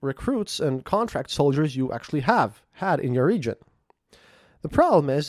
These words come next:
that due to how Russian army works in the Buryat and quite racist way, in those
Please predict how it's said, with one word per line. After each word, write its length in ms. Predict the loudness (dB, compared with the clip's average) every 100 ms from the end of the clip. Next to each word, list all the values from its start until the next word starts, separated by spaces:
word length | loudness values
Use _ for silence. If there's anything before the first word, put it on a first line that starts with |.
| -2
that 300 | -2 -2 -2
due 120 | -2
to 80 | -2
how 180 | -2 -2
Russian 280 | -2 -2 -2
army 260 | 0 -2
works 480 | -2 -2 -2 -4 -12 _ _ _ _
in 160 | -4 -4
the 80 | -2
Buryat 440 | 0 2 2 -2
and 120 | -6
quite 200 | -2 -2
racist 380 | 0 -2 -4 -10
way, 180 | -8 -6
in 140 | -4
those 300 | -2 -2 -4